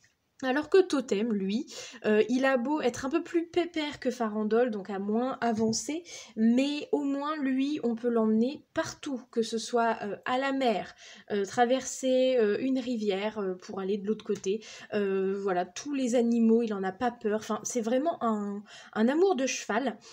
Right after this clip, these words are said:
et, euh, du coup je pense que c'est lui qui est le plus agréable en balade, parce que quand on fait une balade, c'est vrai qu'on n'a pas envie, euh, que toutes les deux minutes notre cheval sursaute ou parte au galop ou des choses comme ça, alors que Totem, lui, jamais il fera ça.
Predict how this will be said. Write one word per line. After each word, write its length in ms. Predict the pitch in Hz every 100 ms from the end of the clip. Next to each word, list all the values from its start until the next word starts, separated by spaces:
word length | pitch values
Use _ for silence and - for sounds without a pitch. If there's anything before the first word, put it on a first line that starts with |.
| - - -
et, 260 | 277 294 -
euh, 200 | 233 214
du 140 | 220
coup 140 | 226 339
je 100 | 254
pense 240 | 269 269
que 80 | 254
c'est 160 | -
lui 260 | 233 226 294
qui 280 | - 233 226
est 40 |
le 160 | 226 214
plus 240 | - 208
agréable 480 | 233 233 247 262 240
en 80 | 220
balade, 320 | 202 208 220
parce 200 | 208 185
que 320 | - 233 -
quand 240 | - 220 208
on 20 |
fait 160 | - 254
une 100 | 226
balade, 300 | 190 196 208
c'est 140 | 214
vrai 160 | 208 220
qu'on 100 | 220
n'a 140 | 180
pas 140 | 226
envie, 360 | 226 226 220 262 - - - -
euh, 160 | 208 196
que 140 | 226
toutes 240 | 226 262
les 80 | 285
deux 100 | 233
minutes 320 | 240 226 240
notre 160 | 233 208
cheval 300 | - 220 214
sursaute 580 | - - - 254 254 247
ou 60 |
parte 320 | 220 226 - 233
au 40 |
galop 340 | 220 214 220
ou 40 | 233
des 120 | 202
choses 200 | 269 254
comme 160 | 226 214
ça, 220 | - 226
alors 300 | 220 214 214
que 80 | 226
Totem, 420 | 220 220 233 233
lui, 160 | 220 226
jamais 300 | 214 233 254
il 60 |
fera 180 | - 202
ça. 240 | - 202